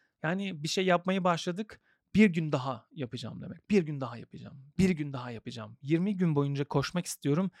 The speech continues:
Devam ettikten sonra yirmi birinci gün artı bir gün daha yapabilirim. Artı bir kez daha yapabilirim."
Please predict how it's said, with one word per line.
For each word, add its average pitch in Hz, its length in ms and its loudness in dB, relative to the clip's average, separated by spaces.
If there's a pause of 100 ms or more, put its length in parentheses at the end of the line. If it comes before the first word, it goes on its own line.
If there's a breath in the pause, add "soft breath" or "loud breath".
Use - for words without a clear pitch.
(400 soft breath)
Devam 156 240 6
ettikten 185 340 0
sonra 170 180 0
yirmi 156 260 4
birinci 170 260 2
gün 175 100 -8 (100)
artı 160 340 -4
bir 170 100 2
gün 147 180 -2
daha 139 160 -2
yapabilirim. 120 600 -8
Artı 160 360 -2
bir 160 120 0
kez 139 220 -2
daha 135 100 0
yapabilirim." 120 460 -6